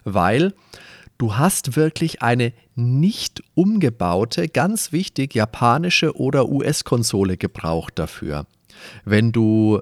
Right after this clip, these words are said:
einen Adapter auf einer pal-Konsole verwendet hast, dann gab's Probleme. Im besten Fall lief's und ist dann vielleicht irgendwo abgestürzt. Die meisten haben halt überhaupt nicht funktioniert. Und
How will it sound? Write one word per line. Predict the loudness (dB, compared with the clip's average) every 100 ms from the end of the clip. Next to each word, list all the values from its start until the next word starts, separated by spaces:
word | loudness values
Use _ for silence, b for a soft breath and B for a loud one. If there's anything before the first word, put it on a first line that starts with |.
| -2 -2
einen | -2
Adapter | -2 0 0 0 -2 0 0 -2
auf | -4 -4
einer | -6
pal-Konsole | 0 2 2 0 0 2 2 2 2
verwendet | 0 0 -2 -4 -4
hast, | -4 -4
dann | -2
gab's | 0 0 -4
Probleme. | -8 -4 -2 0 0 -4 b b
Im | -2
besten | 2 2 0 -2
Fall | 2 2
lief's | 2 0 -4 -4 -4
und |
ist | -4 -2
dann | -2
vielleicht | 0 -2 -2
irgendwo | -4 0
abgestürzt. | 0 0 -2 2 0 0 -6 -12 B B -20 -20 _ -18
Die | -14 -2 0
meisten | 2 0 0 -2
haben | 0 2
halt | 2
überhaupt | 2 2 2 0
nicht | -2
funktioniert. | -2 -4 -4 -4 -4 -6 -10 _ _ _ _ _ _ _ _ -10
Und | -2 0 0 -4